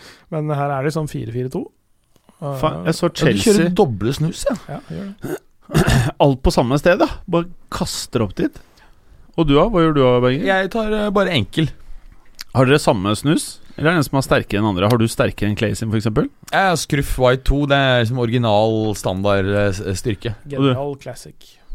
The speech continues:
Speaker 2: Ok.
Speaker 3: Ja,
Speaker 2: Ja,
Speaker 3: det
Speaker 2: det
Speaker 3: er
Speaker 2: er jo
Speaker 3: samme.
Speaker 2: den jeg pleide å være på i gamle dager.
Speaker 3: Ja.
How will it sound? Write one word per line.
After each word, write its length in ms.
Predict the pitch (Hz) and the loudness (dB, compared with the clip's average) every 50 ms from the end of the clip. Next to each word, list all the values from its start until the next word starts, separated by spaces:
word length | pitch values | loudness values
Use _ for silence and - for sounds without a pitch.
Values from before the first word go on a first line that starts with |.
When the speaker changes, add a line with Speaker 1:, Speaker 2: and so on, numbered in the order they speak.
| - - - - - | -10 -10 -12 -10 -10
Speaker 2:
Ok. 100 | - - - | -4 -2 -2
Speaker 3:
Ja, 100 | 107 - - | -2 -2 -4
Speaker 2:
Ja, 80 | - - | -6 -6
Speaker 3:
det 180 | - 107 110 113 | -4 0 2 4
Speaker 2:
det 80 | 123 | 4
Speaker 3:
er 120 | 135 135 127 | 6 6 6
Speaker 2:
er 40 | |
jo 80 | 117 113 | 4 4
Speaker 3:
samme. 80 | 110 113 | 4 2
Speaker 2:
den 100 | 110 107 | 2 2
jeg 300 | 104 98 98 98 95 - | 2 2 0 0 0 0
pleide 180 | - 120 101 107 110 107 | 0 -2 0 0 0 -2
å 40 | 101 | -2
være 80 | 98 95 | -2 0
på 160 | - 117 110 - - - | 0 0 0 0 -4 -6
i 80 | - 117 | -4 -2
gamle 240 | 113 113 107 101 90 | -2 -2 -2 0 0
dager. 200 | 101 107 131 - - - - - _ - - - - - - | 2 2 2 0 -4 -10 -20 -20 _ -16 -16 -16 -16 -10 -6
Speaker 3:
Ja. 80 | - | -6